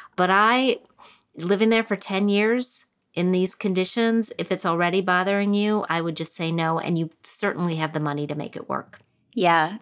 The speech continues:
Speaker 2: The last thing that you said, having the money to make it work, I think is all I needed to know. I think she's gotta get out of there.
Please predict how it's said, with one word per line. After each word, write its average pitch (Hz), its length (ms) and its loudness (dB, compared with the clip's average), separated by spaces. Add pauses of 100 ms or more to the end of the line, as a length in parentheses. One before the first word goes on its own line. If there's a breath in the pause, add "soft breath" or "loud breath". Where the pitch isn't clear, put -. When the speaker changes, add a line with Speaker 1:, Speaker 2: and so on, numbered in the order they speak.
Speaker 2:
The 220 180 2
last 208 300 4
thing 190 180 -2
that 185 120 -4
you 180 100 -4
said, 147 500 0 (120)
having 156 440 0
the 165 60 -4
money 156 300 0
to 170 140 -6
make 151 200 -2
it 160 140 -4
work, 151 500 -4 (140)
I 160 140 0
think 156 420 -8 (840)
is 170 240 0
all 151 300 2
I 147 140 2
needed 160 280 -4
to 165 120 -2
know. 151 400 2
I 175 100 -6
think 196 220 -4
she's - 180 -2
gotta 151 220 -2
get 143 160 -8
out 139 180 -6
of 151 80 -8
there. 143 380 -4